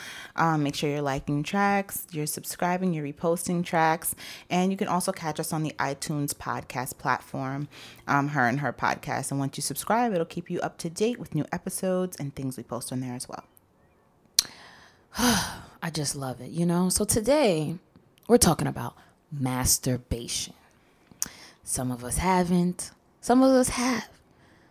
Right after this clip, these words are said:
Speaker 2: Some, that's all we're doing these days, you know?
Speaker 1: Hmm.
Speaker 2: Some do it well. Some don't do it that well. Some are just trying to get to the end goal. Some are trying to make love to themselves.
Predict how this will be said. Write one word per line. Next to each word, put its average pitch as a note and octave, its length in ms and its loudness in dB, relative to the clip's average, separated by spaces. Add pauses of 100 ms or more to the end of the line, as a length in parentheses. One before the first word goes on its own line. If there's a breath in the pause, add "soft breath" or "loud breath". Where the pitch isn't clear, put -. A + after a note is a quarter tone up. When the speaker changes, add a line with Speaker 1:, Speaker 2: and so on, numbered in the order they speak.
(220 soft breath)
Speaker 2:
Some, F4+ 380 10
that's F4 340 8
all D4 220 12
we're C#4+ 100 12
doing F#3+ 320 12
these D#3 200 2
days, D3+ 540 2
you G3 60 0
know? A#3 380 2 (120)
Speaker 1:
Hmm. F#3 60 -18 (120)
Speaker 2:
Some D#3+ 260 0
do D3+ 120 6
it D#3+ 120 4
well. A3+ 320 10
Some A4+ 260 -2
don't A4 240 2
do A#3+ 140 4
it G3+ 120 0
that - 180 -16
well. - 300 -16 (760 soft breath)
Some - 260 2
are B4 80 6
just E4 220 6
trying B3 240 4
to G#3+ 80 2
get G#3 220 4
to - 140 0
the - 140 -8
end F#3 220 4
goal. - 260 -8 (100)
Some - 200 -4
are C5+ 120 4
trying C4+ 200 -2
to A#3 60 2
make C4 160 2
love D#4 260 4
to - 80 -6
themselves. - 600 -8